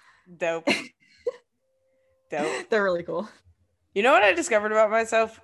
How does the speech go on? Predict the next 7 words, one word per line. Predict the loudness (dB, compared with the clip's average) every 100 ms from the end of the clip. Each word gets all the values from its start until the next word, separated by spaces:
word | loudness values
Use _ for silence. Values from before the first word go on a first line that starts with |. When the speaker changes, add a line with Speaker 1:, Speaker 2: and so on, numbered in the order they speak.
| _
Speaker 1:
a | 0 2
very | -2 -2
long | -4 -6 -8
time | -8 -8
ago? | -8 -10 -10 -20 _ _
Speaker 2:
What? | -8 -4 -4 -6 -18 _ _ _
Speaker 1:
I | 2 2